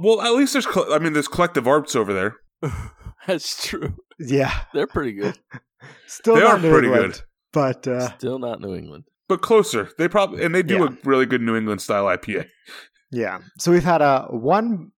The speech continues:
Speaker 3: point oh. We've had a, a beer that got knocked down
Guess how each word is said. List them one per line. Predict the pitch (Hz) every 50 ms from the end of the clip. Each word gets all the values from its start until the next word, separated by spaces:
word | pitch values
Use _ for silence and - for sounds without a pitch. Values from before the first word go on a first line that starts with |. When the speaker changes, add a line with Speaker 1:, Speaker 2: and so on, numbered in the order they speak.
| _ _ _
Speaker 3:
point | - 151 139 131 120
oh. | 110 107 104 101 104 110 113 117 -
We've | - 120 117
had | - 131 123 120 120 117
a, | 117 113 110 101 - _ _ _ _ -
a | 127 113
beer | 123 139 143
that | 135 131 -
got | 135 139 131
knocked | 127 131 139 139 - -
down | 156 151 143 135 135 131 123 110